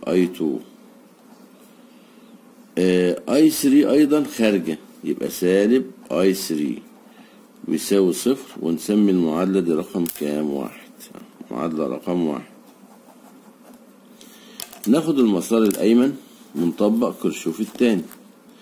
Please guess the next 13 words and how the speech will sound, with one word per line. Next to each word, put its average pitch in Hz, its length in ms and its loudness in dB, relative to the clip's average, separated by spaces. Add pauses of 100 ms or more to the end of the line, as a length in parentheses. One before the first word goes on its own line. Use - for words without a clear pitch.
(360)
المسار 85 320 0
الأيمن 120 340 2
عبارة 95 240 0
عن 90 200 0
إيه؟ 67 280 -6
اللي 87 160 0
هو 101 100 4
الجهة 92 240 -2
دي. 69 240 -4 (680)
طبعًا 117 320 2
ده 113 120 4
الموجب 113 500 4
هنا، 71 280 -6